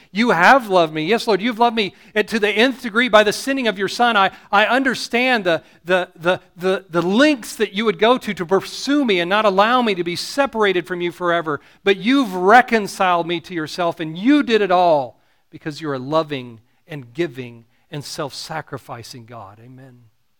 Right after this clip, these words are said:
That's the kind of love that we have to, that we're called to show each other. But how are you gonna show it if you've not received it? How are you gonna show it if you're not receiving it? You can't. It, it's one thing to, to talk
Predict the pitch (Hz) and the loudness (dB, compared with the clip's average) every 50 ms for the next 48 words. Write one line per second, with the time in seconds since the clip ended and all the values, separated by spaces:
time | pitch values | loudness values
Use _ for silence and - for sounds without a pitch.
0 | _ _ _ _ _ _ _ _ _ _ _ _ _ _ _ _ _ _ _ _ | _ _ _ _ _ _ _ _ _ _ _ _ _ _ _ _ _ _ _ _
1 | _ 147 - - 139 - 151 143 135 131 139 151 147 147 139 123 127 131 127 131 | _ -20 -20 -18 -12 -8 -8 -6 -4 -2 -2 -2 0 -2 -4 -6 -10 -16 -14 -12
2 | 139 139 139 123 120 - 139 127 123 123 131 131 135 135 143 139 131 - _ _ | -10 -8 -6 -8 -8 -10 -14 -20 -18 -16 -16 -12 -8 -6 -6 -6 -6 -8 _ _
3 | _ - - - 190 180 180 180 165 135 139 131 - - 185 156 147 139 - - | _ -18 -8 -2 0 2 2 2 0 -2 -6 -10 -8 -6 -4 -4 -4 -6 -6 -2
4 | 175 185 175 147 139 135 139 135 131 160 185 202 196 180 165 165 156 135 - - | -2 0 0 -2 -4 -6 -8 -6 -4 0 0 0 0 -2 -4 -6 -8 -8 -8 -8
5 | 180 180 165 143 127 127 120 - 143 127 117 _ 143 143 135 131 - - 131 127 | -6 -4 -4 -4 -6 -10 -12 -16 -16 -18 -18 _ -12 -12 -12 -12 -14 -18 -20 -20
6 | - - - 202 196 147 127 123 117 139 202 226 233 214 233 202 - - - 202 | -18 -16 -16 -16 -16 -16 -16 -14 -10 -8 -8 -8 -6 -6 -6 -8 -8 -8 -6 -6
7 | 196 196 185 170 - 170 165 170 170 170 160 - _ _ _ _ _ _ 160 147 | -4 -4 -4 -6 -8 -10 -8 -8 -6 -8 -8 -10 _ _ _ _ _ _ -14 -14
8 | - - 160 139 135 139 135 139 151 151 _ _ _ - 151 135 120 117 117 _ | -12 -10 -10 -10 -10 -10 -12 -12 -14 -14 _ _ _ -20 -20 -20 -20 -20 _ _
9 | _ _ _ _ _ _ _ _ _ _ _ _ _ _ _ _ - 208 - - | _ _ _ _ _ _ _ _ _ _ _ _ _ _ _ _ -8 -8 -4 0
10 | 196 202 202 - 208 262 269 247 - 247 233 208 170 156 135 - _ _ _ - | 0 2 4 4 4 4 4 2 0 -4 -4 -2 -2 -2 -4 -4 _ _ _ -12
11 | - 185 - - - - - 220 233 226 - - | -10 -10 -10 -10 -6 2 4 6 6 4 4 0